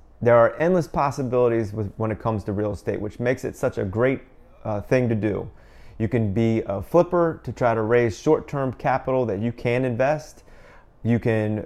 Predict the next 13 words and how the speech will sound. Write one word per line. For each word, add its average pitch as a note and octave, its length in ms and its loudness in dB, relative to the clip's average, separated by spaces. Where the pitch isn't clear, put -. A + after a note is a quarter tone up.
try A#2 200 0
to A2 160 4
acquire C3+ 540 4
and A#2 100 0
accumulate C3 720 -2
rental D3 380 2
properties D#3+ 760 -2
for G#2 320 -2
the G#2 60 -14
purposes A2+ 480 -2
of G2+ 200 -4
passive A2+ 400 0
income. D#3 540 -2